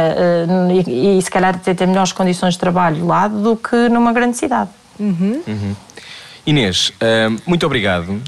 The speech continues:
Speaker 3: Eh, ficámos a conhecer a Bagos de Ouro. Não sei se por fim, se para, para fechar, eh, gostava de, de contar mais alguma coisa sobre a Bagos de Ouro ou, ou relembrar que as pessoas podem, podem também doar ao longo do ano, não é? Não tem que ser uma coisa só
Speaker 1: Podem,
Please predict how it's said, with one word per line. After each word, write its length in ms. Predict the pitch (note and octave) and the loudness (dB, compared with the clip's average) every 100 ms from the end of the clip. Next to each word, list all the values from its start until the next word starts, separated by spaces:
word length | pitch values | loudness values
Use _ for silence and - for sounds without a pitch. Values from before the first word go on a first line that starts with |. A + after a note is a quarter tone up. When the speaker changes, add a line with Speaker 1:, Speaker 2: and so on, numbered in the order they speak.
| - | -6
Speaker 3:
Eh, 100 | G2 | -4
ficámos 340 | F#2 - - A#3+ | -4 -4 -4 -2
a 60 | |
conhecer 340 | B3 A3 - G#3+ | 0 0 0 -2
a 60 | |
Bagos 300 | G3+ G3+ - | 0 -2 -4
de 80 | F#3 | -2
Ouro. 180 | G3 B2 | -2 0
Não 80 | B2+ | 0
sei 160 | D3 | 0
se 80 | C3 | -4
por 160 | - C#3 | -8 -14
fim, 420 | - C3 C3 A#2+ | -8 -6 -4 -6
se 80 | - | -8
para, 140 | A#2+ | -10
para 260 | A2+ A#2+ A2+ | -10 -8 -6
fechar, 340 | - A#2 A2 | -2 0 0
eh, 200 | G#2+ G2+ G#2+ | -6 -14 -14
gostava 480 | - A#2+ A2+ A2 G2+ | -8 -2 -2 -2 -6
de, 320 | G#2 G#2 G2 | -4 -4 -6
de 60 | F#2 - | -10 -6
contar 260 | B2+ A#2+ A#2 | -4 0 0
mais 200 | A#2 A2+ | -2 -2
alguma 160 | A2 | -6
coisa 160 | G#2 G#2+ | -6 -8
sobre 160 | A2 A2 | -4 0
a 40 | |
Bagos 280 | G#2+ G2 G2 | 0 -2 -4
de 60 | |
Ouro 260 | G2+ G2 A2 - - - | -2 -2 -6 -14 -18 -2
ou, 140 | A2+ A2+ | -2 0
ou 80 | A#2+ | -2
relembrar 580 | G#2 A#2 A2 G#2+ G2+ G2+ | 0 0 2 2 0 -2
que 100 | G2+ | -10
as 60 | |
pessoas 180 | - G#2 | -8 -8
podem, 340 | - G#2+ G2+ - | -2 0 0 -4
podem 320 | - A2 G#2+ | -2 -2 0
também 220 | B2 C3+ | 0 0
doar 200 | A#2+ G#2 | 2 2
ao 60 | A2 | 2
longo 180 | A#2 A#2 | 0 0
do 120 | C#3 | 0
ano, 180 | A#2+ A2 | 0 0
não 80 | F2+ | 0
é? 40 | |
Não 140 | F#2 | -2
tem 100 | F#2 | -2
que 80 | G2 | -4
ser 100 | G2+ | -2
uma 120 | G#2 | -4
coisa 200 | G2+ G#2 | -4 -4
só 160 | G#2 F3 | -2 0
Speaker 1:
Podem, 300 | G#3 G3+ | 2 2